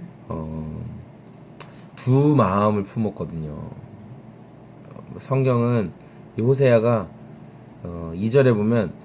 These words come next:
"주님께서 보시기에 악을 행했지만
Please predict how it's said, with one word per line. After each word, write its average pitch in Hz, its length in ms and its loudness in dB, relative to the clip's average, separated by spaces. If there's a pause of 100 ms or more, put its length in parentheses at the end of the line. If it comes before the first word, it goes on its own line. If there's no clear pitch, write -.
(200)
"주님께서 120 800 4
보시기에 101 500 -2
악을 90 320 0
행했지만 95 800 -2